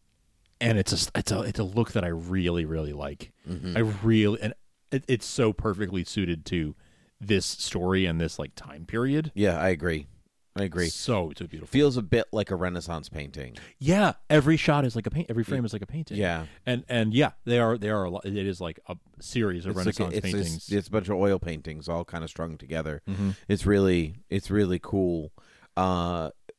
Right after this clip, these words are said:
Speaker 2: I was, lost my, I lost what I was gonna say next, so carry on.
Speaker 1: Cool. Uh, I did have that thought while we were wa-, while I was watching it, that, yeah, it is, it is like,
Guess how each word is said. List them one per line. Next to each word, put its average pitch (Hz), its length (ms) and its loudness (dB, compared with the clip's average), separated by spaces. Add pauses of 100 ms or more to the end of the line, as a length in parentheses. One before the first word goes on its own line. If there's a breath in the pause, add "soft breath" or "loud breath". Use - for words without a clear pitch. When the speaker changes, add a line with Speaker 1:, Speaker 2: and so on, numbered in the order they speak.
(580)
Speaker 2:
I - 80 -4 (420)
was, 87 320 -4
lost 82 240 -6
my, 78 320 -2 (720)
I 80 160 2
lost 73 280 -2
what 76 60 2
I - 20 0
was 69 80 -4
gonna 71 140 -4
say 78 120 -2
next, 71 240 -4
so 76 640 2
carry 98 240 2
on. - 160 -2 (240)
Speaker 1:
Cool. - 260 8 (320 loud breath)
Uh, 143 220 10
I 147 100 6
did 147 140 6
have 143 140 6
that 113 120 4
thought 95 200 2
while 98 100 2
we 95 80 2
were 92 60 0
wa-, 87 180 -2
while 104 160 -4
I 87 60 -6
was 87 80 -10
watching 85 320 -10
it, 80 100 -16
that, 90 180 -12
yeah, 95 180 -2
it 87 100 -4
is, 90 180 0
it 110 140 -4
is 95 160 0
like, 92 200 0